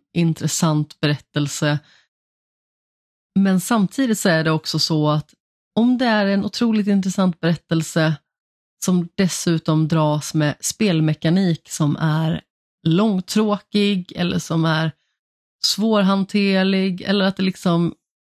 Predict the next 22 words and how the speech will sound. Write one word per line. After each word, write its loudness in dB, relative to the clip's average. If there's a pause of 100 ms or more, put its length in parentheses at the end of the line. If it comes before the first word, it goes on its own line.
(120)
inte 0
riktigt -4
klickar -2
på -2
något -2
vis, -6 (380)
då 0
känns 2
det -4
som 0
ett -2
betydligt -2
större 0
hinder 2
att -4
ta 0
sig -4
över 0 (460)
än 2
en 2
kackig -2
berättelse -2